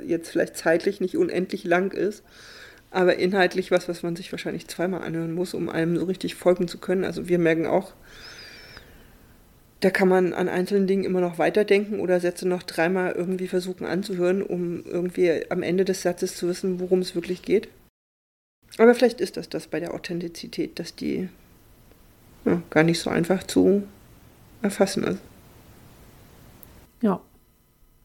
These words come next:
Speaker 2: Dann würde ich gerne die Hausmeisterei so ein Stück weit füllen mit unserem Aufruf für die Vielzimmerwohnung. Ähm, und zwar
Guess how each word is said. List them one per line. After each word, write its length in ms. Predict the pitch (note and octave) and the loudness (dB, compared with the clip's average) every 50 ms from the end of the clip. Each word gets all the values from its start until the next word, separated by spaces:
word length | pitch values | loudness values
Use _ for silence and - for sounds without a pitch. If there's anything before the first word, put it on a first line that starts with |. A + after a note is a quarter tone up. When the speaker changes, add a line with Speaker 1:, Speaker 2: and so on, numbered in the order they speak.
| _ _ | _ _
Speaker 2:
Dann 260 | - A3 A#3+ C#4+ D4+ | 8 10 10 12 12
würde 160 | A#3+ G#3+ G3+ G#3 | 10 12 12 10
ich 180 | G#3 - - | 8 8 6
gerne 580 | - F#3+ F3+ F3 E3+ F3 E3+ F3 F3 F3 F3+ - - _ _ _ _ _ _ _ _ _ _ | 6 6 8 8 6 4 4 2 2 0 -4 -6 -10 _ _ _ _ _ _ _ _ _ _
die 100 | - F3+ | -2 0
Hausmeisterei 760 | E3 F3 F3 F3 - F#3 F3 F3 - - E3+ - - E3 F3 | 2 2 2 2 2 2 2 2 0 -2 -4 -2 -2 -2 0
so 100 | G#3 A#3 | 4 4
ein 80 | G#3 F3 | 4 4
Stück 280 | - - - F3+ - E3+ | 2 -2 -4 -4 -2 0
weit 400 | E3 E3 E3+ E3+ - - - - - _ _ - - | 0 0 0 -2 -4 -10 -16 -16 -20 _ _ -20 -20
füllen 720 | - - - - B3 C4+ A#3+ F3+ E3 E3 F#3 A3 C4+ C4+ - - _ _ _ | -14 -12 2 6 8 8 8 8 6 4 4 2 2 0 -4 -14 _ _ _
mit 280 | G3 E3+ - - - | -6 -6 -6 -4 0
unserem 500 | F3+ F3+ F3 E3+ E3+ D#3+ D#3+ D#3+ D#3+ - | 0 0 2 2 0 0 0 -2 -2 0
Aufruf 640 | E3 E3+ F#3 A3 A#3+ - - - G#3 G#3 G#3 G#3+ - | 2 4 4 4 4 2 0 0 2 2 2 0 -4
für 240 | - - G3 F#3 | -2 0 0 2
die 120 | F3 F3+ F3 | 2 0 -2
Vielzimmerwohnung. 1000 | - - G3 F#3 F3+ - G#3 G#3+ G#3+ E3 D3+ D3+ D#3 D3+ D3+ D3+ D3+ D#3 D#3+ - - _ _ - - - - - - - - - - - - - - - - _ _ _ _ _ | 0 2 2 2 2 4 4 4 6 4 4 0 0 -2 0 0 -2 -4 -6 -10 -16 _ _ -20 -20 -20 -20 -20 -20 -20 -20 -20 -20 -20 -20 -20 -20 -20 -20 _ _ _ _ _
Ähm, 300 | - E3 E3 D#3+ D#3+ D#3+ | 2 2 4 4 2 0
und 200 | - - E3+ E3+ | 0 0 0 -2
zwar 540 | - - F#3+ F3+ F#3 F#3+ G3+ G#3+ A3+ A3+ A3 | 2 2 4 4 6 6 6 6 6 6 4